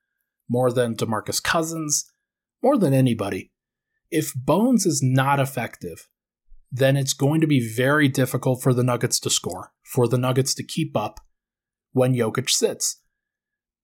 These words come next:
Bones has been so good for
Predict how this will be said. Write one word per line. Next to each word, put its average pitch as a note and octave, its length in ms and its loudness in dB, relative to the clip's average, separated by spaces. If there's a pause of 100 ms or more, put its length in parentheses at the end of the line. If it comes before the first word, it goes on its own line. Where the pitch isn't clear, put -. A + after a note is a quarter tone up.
(140)
Bones D#3+ 260 0
has E3 140 -6
been C#3+ 220 0
so - 420 2
good C3 340 0 (680)
for C3 600 2